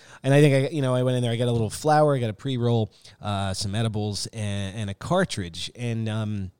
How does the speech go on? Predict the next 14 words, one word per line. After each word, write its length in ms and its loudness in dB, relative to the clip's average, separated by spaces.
you 120 -10
know, 60 -6
the 60 -6
pre-roll 420 0
is 120 -2
a 80 -8
lot 400 -6
more 240 0
than 100 -2
I'm 120 0
used 180 0
to 80 -6
paying. 420 -6
Uh, 440 -4